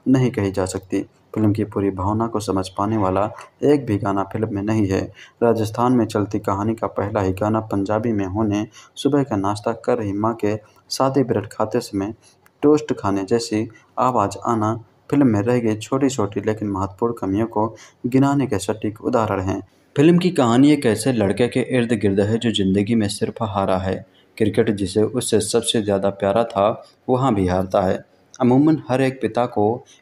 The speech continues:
एक माँ को, एक बहन या भाई को अपने सपने किसी और के जरिए पूरा करते आपने देखा होगा। इस फिल्म में एक पति अपने सपने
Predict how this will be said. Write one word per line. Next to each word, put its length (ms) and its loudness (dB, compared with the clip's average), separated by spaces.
एक 200 0
माँ 240 0
को, 360 -2
एक 220 0
बहन 240 0
या 100 0
भाई 280 0
को 140 -2
अपने 340 4
सपने 360 0
किसी 300 -2
और 180 2
के 120 0
जरिए 300 0
पूरा 320 0
करते 480 -2
आपने 320 4
देखा 280 0
होगा। 480 0
इस 200 -2
फिल्म 180 2
में 200 2
एक 240 0
पति 380 0
अपने 340 2
सपने 560 -2